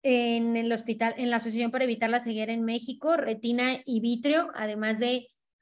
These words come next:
eh, un fellow en electrofisiología y psicofísica también en, en apec.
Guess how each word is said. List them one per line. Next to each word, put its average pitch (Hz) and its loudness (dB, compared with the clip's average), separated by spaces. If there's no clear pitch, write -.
eh, 226 2
un 233 0
fellow 247 2
en 240 -2
electrofisiología 226 0
y 262 0
psicofísica 220 -4
también 214 -2
en, 220 -2
en 214 -2
apec. 196 -2